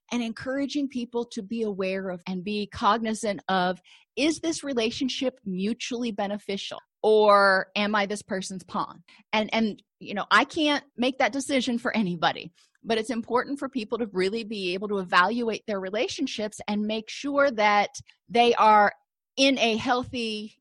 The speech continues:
you know, two-way street kind of relationship, but also that they're not being manipulated, they're not being lied to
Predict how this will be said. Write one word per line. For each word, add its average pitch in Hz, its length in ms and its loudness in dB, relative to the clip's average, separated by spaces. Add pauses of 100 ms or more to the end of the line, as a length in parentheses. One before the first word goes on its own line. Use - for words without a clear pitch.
you 226 100 -6
know, 185 140 -6
two-way 233 440 -2
street - 500 -10
kind 214 240 -4
of 208 80 -4
relationship, 196 720 -4 (340)
but 254 100 -2
also 311 360 2
that 247 160 -2
they're 254 120 -2
not 247 360 0
being 233 260 -2
manipulated, 180 800 -6
they're 175 100 -6
not 190 300 -4
being 208 240 -6
lied 180 380 -2
to 175 420 -4